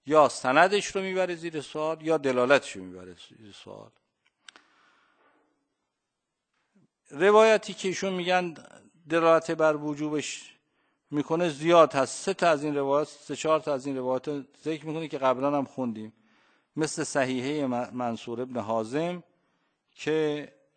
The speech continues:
صفحهٔ سیصد و یازده حدیث یک بود که می‌فرمود امام صادق علیه السلام: «الغسل یوم الجمعه علی الرس-،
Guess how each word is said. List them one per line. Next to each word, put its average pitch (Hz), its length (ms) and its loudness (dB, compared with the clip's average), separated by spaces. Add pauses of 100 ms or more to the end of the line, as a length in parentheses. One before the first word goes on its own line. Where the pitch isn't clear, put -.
(580)
صفحهٔ 135 540 -2
سیصد 127 460 -8
و 127 40 -10
یازده 113 480 -4
حدیث 110 340 -6
یک 139 380 -8
بود 156 340 -12 (1400)
که 127 140 -4
می‌فرمود 127 520 -2
امام 120 300 -2
صادق 123 400 -6
علیه 123 40 -4
السلام: 117 480 -4
«الغسل 113 600 -4
یوم 110 420 -6
الجمعه 110 540 -10
علی 127 280 0
الرس-، 104 580 -6